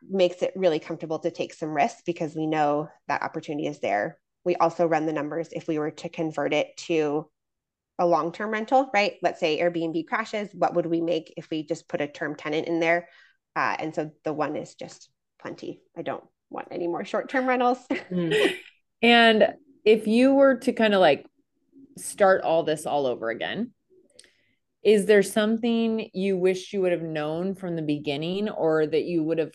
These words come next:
Speaker 3: kinda done differently to make it easier on yourself? Or do you like kind of the way it all unfolded?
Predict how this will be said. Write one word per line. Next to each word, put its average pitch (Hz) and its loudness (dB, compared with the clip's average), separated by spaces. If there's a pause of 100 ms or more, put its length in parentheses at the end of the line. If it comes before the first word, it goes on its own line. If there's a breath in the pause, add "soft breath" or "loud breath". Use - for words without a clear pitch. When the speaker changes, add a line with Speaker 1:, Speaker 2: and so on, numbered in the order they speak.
(140)
Speaker 3:
kinda 165 -6
done 151 -2
differently 185 -4
to 190 -2
make 160 -2
it 143 -4
easier 185 0
on 220 -2
yourself? 233 -4
Or 165 0
do 160 -6
you 160 -2
like 156 0 (100)
kind 151 -8
of 143 -6
the 147 -4
way 143 0
it 135 -2
all 127 0
unfolded? 98 -6